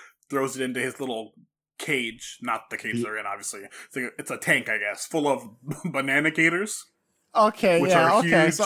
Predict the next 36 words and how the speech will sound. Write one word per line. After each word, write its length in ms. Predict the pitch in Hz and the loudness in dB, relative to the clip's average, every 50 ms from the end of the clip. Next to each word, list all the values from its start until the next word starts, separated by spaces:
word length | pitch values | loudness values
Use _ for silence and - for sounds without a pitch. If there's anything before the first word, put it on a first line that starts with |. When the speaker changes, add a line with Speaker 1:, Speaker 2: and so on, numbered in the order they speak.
| - | 2
Speaker 2:
I 140 | - 302 359 | 4 4 4
got, 200 | 359 359 339 330 - | 6 4 4 6 6
I 100 | 320 370 | 4 4
got 200 | 370 339 294 - | 6 4 2 2
something 320 | - - 247 220 208 202 185 | 4 4 4 4 6 4 2
to 80 | 175 | 2
say. 260 | 165 - - 151 139 135 | 2 0 2 2 4 4
I 140 | 143 196 269 | 4 4 4
already 160 | 302 311 240 | 4 2 2
told 260 | - - 202 175 131 | 0 0 0 0 2
you, 140 | 127 120 117 | 2 0 -2
Justin. 380 | 101 113 107 104 - - 120 - - | -2 -2 -4 -4 -4 -6 -8 -6 -2
I 120 | 214 311 | -2 0
need 80 | 359 330 | 2 2
to 80 | 240 | 2
tell 180 | - - - 151 | 2 2 4 4
Speaker 1:
Yeah, 60 | 143 131 | 4 4
Speaker 2:
everyone 220 | 120 113 123 120 | 4 2 0 0
Speaker 1:
you 60 | 117 110 | 0 0
Speaker 2:
else 180 | 107 107 - - | -2 -4 -6 -6
Speaker 1:
did. 80 | 110 | -6
Speaker 2:
here. 260 | 113 113 110 104 - - - _ _ _ _ _ _ _ _ _ _ _ _ - | -6 -6 -6 -6 -8 -10 -14 _ _ _ _ _ _ _ _ _ _ _ _ 4
Oda, 420 | 269 285 269 240 202 175 160 - - | 6 8 8 8 6 4 4 2 0
you 200 | 170 208 294 339 320 | -4 -4 0 2 4
are 120 | 269 208 | 2 2
so 460 | - - - - - 262 247 247 233 | 2 -2 -4 -2 0 2 2 2 2
great 480 | 220 190 - 180 175 160 143 131 127 - | 0 -2 -4 -2 0 0 0 0 -2 -2
with 180 | 147 143 135 143 | -4 -4 -4 -2
your 160 | 139 131 - - | -4 -4 -4 -4
animals, 720 | 139 147 151 151 147 147 147 143 139 139 151 143 135 - _ _ _ _ _ | -6 -4 0 2 2 4 4 4 2 2 0 -2 -6 -10 _ _ _ _ _
your 140 | - 107 104 | -6 -4 -4
world 440 | 98 98 104 131 143 143 147 139 117 | -4 -2 0 2 2 2 2 0 0
building. 560 | 135 135 131 131 127 131 127 127 127 123 117 _ _ _ _ _ _ _ _ _ _ _ _ _ _ _ _ _ _ - _ | 0 0 0 2 0 0 -2 -2 -2 -4 -6 _ _ _ _ _ _ _ _ _ _ _ _ _ _ _ _ _ _ -20 _
Why 500 | - 165 185 226 214 254 294 311 349 349 | -6 -2 0 2 4 4 4 4 4 2
banana 600 | 311 226 285 262 233 220 208 196 196 190 185 180 | 0 2 4 6 6 6 6 6 4 4 4 2
gator? 800 | 170 151 127 - - 156 151 135 127 120 117 113 110 107 104 107 | 0 -2 -6 -8 0 2 2 4 4 2 2 0 0 -2 -4 -6